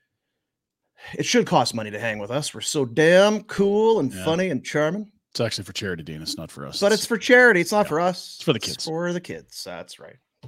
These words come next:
Speaker 1: So that's coming up on Saturday. Tickets available, nation gear dot C A. Get 'em done. Get in there. Doors open at seven, puck drop at eight. And I know there's some conversation being had about, uh,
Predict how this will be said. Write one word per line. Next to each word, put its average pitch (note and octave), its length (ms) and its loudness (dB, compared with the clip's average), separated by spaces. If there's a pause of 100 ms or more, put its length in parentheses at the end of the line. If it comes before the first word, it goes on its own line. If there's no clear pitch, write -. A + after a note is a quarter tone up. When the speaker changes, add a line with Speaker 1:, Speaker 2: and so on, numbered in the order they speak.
(380)
Speaker 1:
So D#3 80 -2
that's F#3+ 140 6
coming F#3+ 180 2
up F3+ 120 0
on D#3+ 140 2
Saturday. D#3+ 420 0
Tickets C3+ 300 -6
available, C#3+ 280 -2
nation C3 260 -6
gear B2+ 100 -6
dot A2 180 -6
C - 140 -14
A. - 100 -20 (220)
Get A2+ 100 -8
'em B2+ 100 -6
done. - 180 -14 (160)
Get B2 120 -12
in F2+ 80 -14
there. - 160 -20 (380)
Doors F#3 200 4
open G3+ 180 6
at C#3 60 -10
seven, E3 220 4
puck E3+ 200 -4
drop D3+ 180 2
at C3+ 80 0
eight. F3+ 200 -2 (1400)
And G3+ 420 2 (1900)
I A#2+ 40 -10
know D#3+ 100 -6
there's C#3 180 -6
some F#3 400 -2 (360)
conversation D3+ 560 -4
being A#2+ 160 -8
had A2 200 -8
about, G#2 460 -10
uh, F#2+ 240 -10